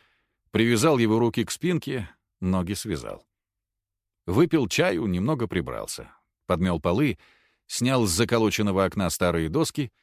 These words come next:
и соорудил себе спальное место у печки. Ему хотелось, чтобы здесь стало как раньше — хотя бы на некоторое время. Степан достал из чулана лопату и, прежде чем выйти на улицу,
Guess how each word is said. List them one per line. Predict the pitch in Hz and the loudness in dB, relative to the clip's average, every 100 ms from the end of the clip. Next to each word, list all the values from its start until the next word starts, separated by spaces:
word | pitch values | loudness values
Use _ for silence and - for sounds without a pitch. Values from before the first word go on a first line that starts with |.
| _ _ _ _ | _ _ _ _
и | 92 | -2
соорудил | - 143 151 135 208 | 2 4 4 2 0
себе | - 120 | 0 0
спальное | 107 135 156 127 107 | 0 0 0 2 0
место | 95 120 - 95 | 0 -2 -4 -4
у | 82 | -6
печки. | - - - - _ _ _ _ _ _ _ _ _ _ - | -8 -14 -16 -18 _ _ _ _ _ _ _ _ _ _ -2
Ему | 110 147 | 0 2
хотелось, | 143 214 185 135 | 2 2 2 0
чтобы | - 117 | 0 0
здесь | 101 87 170 - - | 0 2 0 -2 -6
стало | - - 135 117 | -6 -2 -2 -2
как | - 104 - | -4 -6 -4
раньше — | 95 92 67 - - - _ _ _ | -2 -2 -4 -10 -12 -18 _ _ _
хотя | - 85 143 | -8 -4 0
бы | 117 | 0
на | 110 | 0
некоторое | 113 135 - 101 98 | 0 -2 -6 -6 -4
время. | 80 76 50 50 - _ _ _ _ _ _ _ | -4 -6 -8 -14 -20 _ _ _ _ _ _ _
Степан | - 107 180 131 | -4 0 2 2
достал | 127 - 147 117 | 2 2 2 2
из | |
чулана | - 113 110 104 98 | 0 0 2 2 2
лопату | 104 - 190 135 92 | 2 2 2 2 -2
и, | 85 | -2
прежде | - 120 95 104 | 0 0 2 0
чем | 104 92 | 0 0
выйти | 107 98 | 0 0
на | 90 101 | 0 0
улицу, | 175 160 - 131 | 0 0 -2 -6